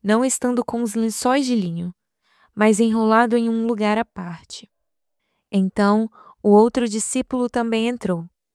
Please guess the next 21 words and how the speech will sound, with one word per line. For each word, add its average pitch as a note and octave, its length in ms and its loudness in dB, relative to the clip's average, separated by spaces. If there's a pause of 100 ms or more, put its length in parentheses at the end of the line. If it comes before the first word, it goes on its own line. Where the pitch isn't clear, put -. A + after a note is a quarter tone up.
(300)
aquele A3 480 -2
que B3+ 120 -4
chegara G#3 440 2
ao G3 80 0
túmulo F#3+ 340 -4
primeiro. G#3 480 -8 (480)
E G3+ 160 4
ele A#3 220 4
viu F#3+ 360 -2 (200)
e G3 100 -8
creu, E3+ 460 -10 (480)
pois G3 180 0
até G#3+ 260 0
aquele A3+ 300 0
momento, F#3 560 -4 (400)
eles G#3 240 2
não B3+ 180 0
tinham C#4+ 380 -4
entendido G3+ 560 0
a F#3+ 80 0
escritura F#3+ 800 -2